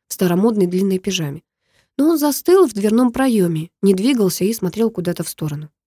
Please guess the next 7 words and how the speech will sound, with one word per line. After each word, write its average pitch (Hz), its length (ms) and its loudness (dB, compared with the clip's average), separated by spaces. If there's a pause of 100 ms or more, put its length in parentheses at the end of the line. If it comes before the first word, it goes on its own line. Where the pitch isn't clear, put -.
(840)
«Можешь 247 400 0
выдохнуть!» 233 640 0 (560)
Макс 165 340 -4
улыбнулся 196 520 0
и 240 120 0
дернул 185 360 0
плечом. 185 440 -4